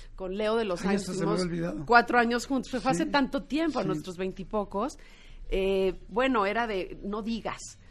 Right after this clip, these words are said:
Speaker 1: porque eres cinco años mayor que él". O sea, imagínate en ese momento,
Speaker 2: Sí.
Speaker 1: hace treinta
Speaker 2: Ah,
Speaker 1: años,
Speaker 2: sí,
Speaker 1: y
Speaker 2: sí
Speaker 1: era
Speaker 2: era.
Speaker 1: como lo peor, que salías con, a mí me valía.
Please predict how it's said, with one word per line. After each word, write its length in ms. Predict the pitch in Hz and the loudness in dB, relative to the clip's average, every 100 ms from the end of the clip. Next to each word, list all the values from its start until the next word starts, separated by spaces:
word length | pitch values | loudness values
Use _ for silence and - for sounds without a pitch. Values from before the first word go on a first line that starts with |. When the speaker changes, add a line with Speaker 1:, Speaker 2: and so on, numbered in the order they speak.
| - | -8
Speaker 1:
porque 500 | 185 170 180 185 190 | -4 -4 -2 0 0
eres 220 | 214 226 | 0 -2
cinco 300 | 262 262 226 | 0 0 0
años 260 | 202 202 190 | -2 -2 -6
mayor 320 | 175 170 165 | -6 -6 -8
que 300 | - 170 165 | -10 -10 -10
él". 140 | 151 - - | -10 -14 -16
O 60 | |
sea, 120 | - 208 | -10 -8
imagínate 400 | - 247 330 320 | -6 -4 -4 -4
en 60 | |
ese 180 | 262 285 | -4 -4
momento, 560 | 262 202 196 202 208 262 330 | -2 -2 -4 -4 -4 -4 -4
Speaker 2:
Sí. 220 | 135 127 - | -8 -10 -8
Speaker 1:
hace 200 | 160 220 | -6 -6
treinta 360 | - 175 - 175 | -6 -8 0 2
Speaker 2:
Ah, 40 | |
Speaker 1:
años, 120 | 196 | 4
Speaker 2:
sí, 80 | 170 | 4
Speaker 1:
y 40 | |
Speaker 2:
sí 100 | 156 | 4
Speaker 1:
era 100 | - | 4
Speaker 2:
era. 100 | - | 4
Speaker 1:
como 200 | - 214 | 4 4
lo 220 | 185 180 180 | 4 4 2
peor, 440 | 185 175 180 427 - - | -2 0 -2 -4 -8 -8
que 120 | 156 | -8
salías 400 | - 156 151 156 | -6 -6 -6 -8
con, 120 | - - - | -10 -12 -10
a 80 | 165 | -6
mí 100 | 208 | -4
me 120 | 285 | -2
valía. 500 | 185 131 156 220 | -2 -2 -6 -10